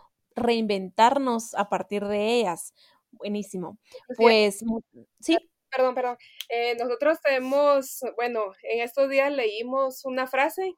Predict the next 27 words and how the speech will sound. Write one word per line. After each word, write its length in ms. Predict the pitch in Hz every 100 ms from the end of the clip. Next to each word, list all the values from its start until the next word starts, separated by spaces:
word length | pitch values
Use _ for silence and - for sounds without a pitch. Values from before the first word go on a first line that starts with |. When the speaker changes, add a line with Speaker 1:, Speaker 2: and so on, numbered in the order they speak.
| -
Speaker 2:
que 160 | 214 -
creo 340 | 226 233 240
que 200 | - 220 196 233
Speaker 1:
Ujú. 140 | 359 _ -
Speaker 2:
sí 320 | 226 233 226
se 100 | 254
adecua 580 | 240 190 - 208 220 240
a 40 |
nosotros 380 | 226 190 202 226
en 80 | 214
estos 240 | 196 233 233
momentos, 600 | 190 208 277 339 339 _ _ _ _ _
inclusive 680 | 226 220 208 - 226 262 294
también 340 | 214 190 202 208
se 100 | 214
puede 160 | 208 208
adecuar 340 | 196 196 196
a, 300 | 214 202 -
a 40 | 196
varias 280 | 185 220
personas, 560 | - 185 - 269 240 156
¿verdad? 380 | 143 165 196 240 _ _ _ _ -
Speaker 1:
Ujú. 380 | 220 220 190 269 -
Speaker 2:
La 60 | 220
frase 280 | 233 311 254
dice 280 | 233 240 262
así: 340 | 240 277 254